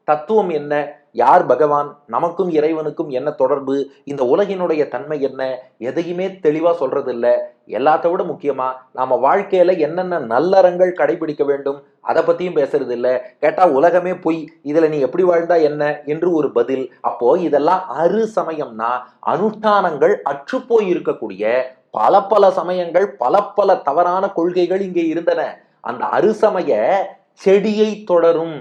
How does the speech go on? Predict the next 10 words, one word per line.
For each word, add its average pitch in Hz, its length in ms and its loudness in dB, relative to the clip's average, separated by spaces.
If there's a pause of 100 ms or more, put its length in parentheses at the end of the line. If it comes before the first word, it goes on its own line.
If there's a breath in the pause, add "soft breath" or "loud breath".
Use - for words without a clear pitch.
(120)
அது 127 240 -10
செடிங்கிறார். 185 720 0 (180)
இந்த 123 160 -4
இடத்துல 185 340 2
செடினா 175 520 -2
புதர்னு 185 480 2
அர்த்தம். 156 280 -4 (420)
ஒரு 131 200 0
புதர் 214 380 4
எப்படி 160 300 0